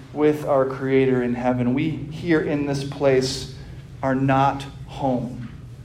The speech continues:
And because of this place, because of this life, we all too often forget the promise. We forget that God is a redeemer, that he can redeem even cataclysmic things like Babel.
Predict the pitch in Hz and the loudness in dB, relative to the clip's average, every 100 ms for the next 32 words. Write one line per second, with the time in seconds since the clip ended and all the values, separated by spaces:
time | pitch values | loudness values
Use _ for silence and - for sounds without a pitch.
0 | - - - - - - - - - - | -16 -16 -18 -20 -18 -18 -18 -18 -16 -12
1 | - - - 160 185 214 269 247 185 151 | -12 -8 -2 2 4 10 10 8 6 4
2 | - - 139 147 - 175 180 226 226 180 | 4 0 2 2 2 -2 4 8 8 8
3 | 156 190 190 - - - - 165 175 214 | 10 8 8 0 -8 -14 -10 4 8 10
4 | 175 160 175 196 214 220 214 254 254 269 | 10 6 0 4 4 8 10 10 8 4
5 | 233 240 262 254 226 220 220 180 254 285 | 6 8 8 6 0 4 4 8 6 6
6 | 285 - 277 302 294 170 - - - - | 2 4 8 10 8 4 -4 -10 -12 -16
7 | - - - - - 233 240 269 - 311 | -20 -20 -20 -12 -6 -2 4 4 8 8
8 | 339 294 - 262 277 285 226 254 302 - | 10 4 8 10 12 10 6 4 4 6
9 | 254 262 269 202 285 330 285 247 240 254 | 4 6 2 2 2 6 6 8 8 6
10 | 247 254 226 214 220 240 240 285 269 254 | 4 4 4 -4 -6 -6 -2 0 2 2
11 | 247 254 240 254 254 247 240 277 294 233 | 4 4 6 6 6 6 4 8 8 6
12 | 262 247 - 247 247 240 220 220 226 214 | 2 2 0 2 4 4 2 4 4 6
13 | 233 240 262 220 156 101 | 4 8 8 8 4 2